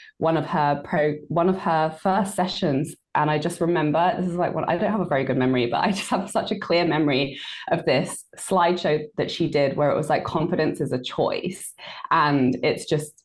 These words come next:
you know, confidence is made up of the thoughts that you're thinking and the thoughts that you choose to think. And I just really struggled a lot in my relationship with money. I was very avoidant. I was very disorganized, didn't really have any skills.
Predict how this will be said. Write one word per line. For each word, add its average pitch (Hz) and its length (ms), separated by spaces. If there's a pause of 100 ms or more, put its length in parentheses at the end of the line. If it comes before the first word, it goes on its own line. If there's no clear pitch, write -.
(120)
you 170 120
know, 139 140
confidence 160 560
is 139 140
made 139 440
up - 340
of 120 340 (100)
the 143 120
thoughts 139 420
that - 180
you're 135 160
thinking 180 500
and 131 120
the 120 120
thoughts 135 260
that - 180
you 143 100
choose 131 340
to 120 80
think. 170 460 (480)
And 147 460 (100)
I 147 460
just 180 260
really 175 260
struggled 135 440
a 117 40
lot 120 180
in 139 80
my 139 100
relationship 135 560
with 147 100
money. 135 220
I 131 60
was 139 160
very 196 280
avoidant. 151 440
I - 60
was 143 120
very 151 320
disorganized, 135 600
didn't 175 180
really 139 160
have 135 180
any 131 140
skills. 127 420